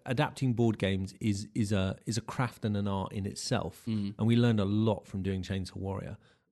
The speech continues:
Speaker 1: Um, and then, yeah, so, but it, it's, uh, as I say, I, I, I think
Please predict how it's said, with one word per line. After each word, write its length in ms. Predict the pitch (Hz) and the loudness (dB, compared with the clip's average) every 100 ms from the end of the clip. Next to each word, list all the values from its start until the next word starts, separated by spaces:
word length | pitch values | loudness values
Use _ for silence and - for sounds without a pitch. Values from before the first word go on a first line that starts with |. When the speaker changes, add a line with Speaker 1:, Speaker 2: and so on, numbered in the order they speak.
| _ | _
Speaker 1:
Um, 360 | 95 98 92 92 - _ - - - _ - | -2 0 -2 -6 -12 _ -20 -20 -20 _ -2
and 100 | 123 | 4
then, 240 | 127 127 - | 4 4 4
yeah, 220 | 170 135 | 6 6
so, 260 | - 131 117 | 4 2 2
but 280 | 110 120 - | 2 0 0
it, 140 | 127 117 - _ _ _ _ - | -2 -2 -8 _ _ _ _ -6
it's, 340 | 123 - - | -6 -6 0
uh, 340 | 123 120 117 123 - _ _ _ - | 4 4 4 0 -10 _ _ _ -8
as 200 | - 131 | -2 0
I 160 | - 127 | 2 4
say, 40 | |
I, 280 | 110 - 123 | 2 0 -2
I, 40 | - 123 | 0 0
I 20 | |
think 300 | 143 131 | 0 0